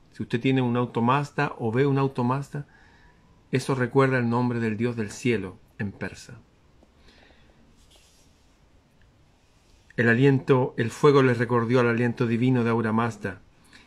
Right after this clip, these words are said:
Dios de la verdad y de la gloria, Señor del tiempo y de la vida. Solo la voz pura del fuego murmuraba su arcana poesía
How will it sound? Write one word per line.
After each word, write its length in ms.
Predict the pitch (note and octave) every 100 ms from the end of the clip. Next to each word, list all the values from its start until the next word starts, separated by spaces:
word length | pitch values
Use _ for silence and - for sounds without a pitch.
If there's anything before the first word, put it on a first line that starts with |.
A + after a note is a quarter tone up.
| _
Dios 300 | - A2+ C#3+
de 60 | C#3+
la 120 | C3+
verdad 520 | A#2+ G#2+ A2 B2+ A#2+
y 100 | G#2+
de 100 | G#2+
la 120 | G#2 G2+
gloria, 420 | A2 G#2 F#2+ F2+ - _ _ - - - - _
Señor 420 | - A#2 C3+ C3
del 160 | A#2+
tiempo 500 | - C3+ C#3+ C#3 C#3
y 40 | C3
de 100 | B2
la 140 | A#2
vida. 320 | G#2+ G2+ F#2+ - _ _ _ _ _ _ _ _ _ _ _ - - - _ _ _ _ -
Solo 380 | - D#3+ E3
la 120 | E3 C#3+
voz 260 | D3 C3+
pura 300 | - D3 D3
del 140 | C3 A2
fuego 500 | - C3+ C3+ A#2 G#2+
murmuraba 800 | A2 G#2+ A2 A#2 A#2 A2+ A2+ -
su 260 | - A#2+
arcana 440 | A2+ - A#2+ A#2 A2+
poesía 720 | A2 G#2 - B2+ A2+ G2+